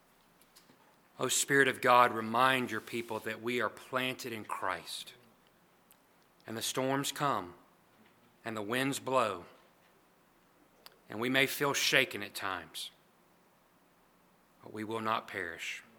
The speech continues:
You will not lose one of us.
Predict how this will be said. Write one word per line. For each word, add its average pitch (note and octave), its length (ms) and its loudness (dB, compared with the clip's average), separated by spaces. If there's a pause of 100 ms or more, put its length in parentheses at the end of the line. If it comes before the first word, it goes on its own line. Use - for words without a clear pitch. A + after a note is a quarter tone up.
(1160)
You G#2+ 140 -8
will A#2 80 -4
not A#2 260 2
lose A#2+ 300 0
one G#2 160 -6
of F2+ 140 -8
us. - 320 -10